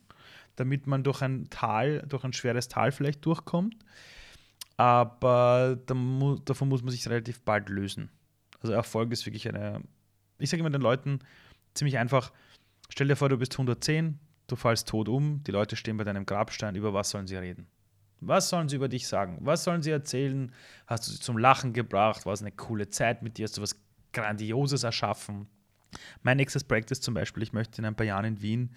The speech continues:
eine riesige Turnhalle hinbauen mit einer Betreuung für Kinder, die alle gerne Schulschwänzen. Die sollen nicht auf der Straße abhängen, in irgendwelchen Supermärkten oder Einkaufszentren, sondern die sollen Sport machen stattdessen. Und dort sind ein paar Social Worker, die diesen Kindern nebenbei helfen.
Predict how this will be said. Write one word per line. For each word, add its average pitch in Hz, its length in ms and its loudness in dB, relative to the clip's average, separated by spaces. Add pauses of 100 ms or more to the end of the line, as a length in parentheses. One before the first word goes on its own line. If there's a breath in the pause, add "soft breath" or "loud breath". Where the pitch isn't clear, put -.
(320 loud breath)
eine 110 220 0
riesige 123 380 -2
Turnhalle 127 460 0
hinbauen 131 520 0 (880 loud breath)
mit 120 200 0
einer 117 160 2
Betreuung 120 440 0
für 120 140 -4
Kinder, 139 500 2 (140)
die - 180 -4
alle 120 600 2
gerne 110 240 -2
Schulschwänzen. - 640 -6 (680 loud breath)
Die 131 60 -4
sollen 127 180 2
nicht 135 120 0
auf 131 60 2
der 135 100 -2
Straße 131 440 6
abhängen, 147 480 4
in 127 60 -2
irgendwelchen 123 240 -4
Supermärkten 131 840 -2
oder 147 180 0
Einkaufszentren, 139 760 -2
sondern 127 140 -2
die 123 60 0
sollen 123 440 0 (100)
Sport - 420 2
machen 123 200 0
stattdessen. - 500 -6
Und 101 160 -4
dort 117 140 0
sind 127 100 -6
ein 113 100 -6
paar 117 100 -4
Social 131 420 0
Worker, 147 420 2 (520 loud breath)
die 135 40 -6
diesen 135 260 -2
Kindern 147 420 -2
nebenbei 117 420 0
helfen. 113 500 0